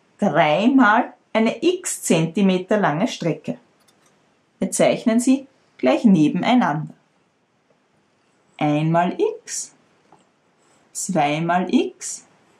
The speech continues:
dreimal x. Wir haben jetzt hier also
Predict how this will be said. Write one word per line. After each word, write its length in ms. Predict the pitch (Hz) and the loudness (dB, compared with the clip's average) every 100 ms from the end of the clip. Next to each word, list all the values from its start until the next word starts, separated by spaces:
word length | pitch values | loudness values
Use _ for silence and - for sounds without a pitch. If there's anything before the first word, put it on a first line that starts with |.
| _ _ _ _ _ _ | _ _ _ _ _ _
dreimal 560 | - 226 185 160 156 - | -2 0 0 -2 -6 -8
x. 460 | - - - - - _ _ _ - _ _ _ _ - - _ _ - - _ _ _ _ - | -8 -10 -16 -20 -20 _ _ _ -20 _ _ _ _ -18 -18 _ _ -20 -20 _ _ _ _ 0
Wir 120 | 254 | 2
haben 260 | 208 180 | 2 0
jetzt 160 | 160 - | -8 -12
hier 160 | - 156 | -8 -8
also 180 | - | -8